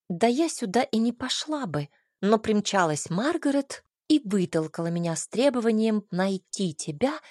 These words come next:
и пригласить прийти к ней на чашку шоколада в любое удобное для тебя время».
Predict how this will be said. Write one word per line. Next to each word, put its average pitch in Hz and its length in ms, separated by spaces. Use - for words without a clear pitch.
и 208 60
пригласить 180 720
прийти 214 320
к - 120
ней 269 180
на 240 140
чашку 202 400
шоколада 160 640
в 185 80
любое 285 400
удобное 262 560
для 175 140
тебя 175 300
время». 170 400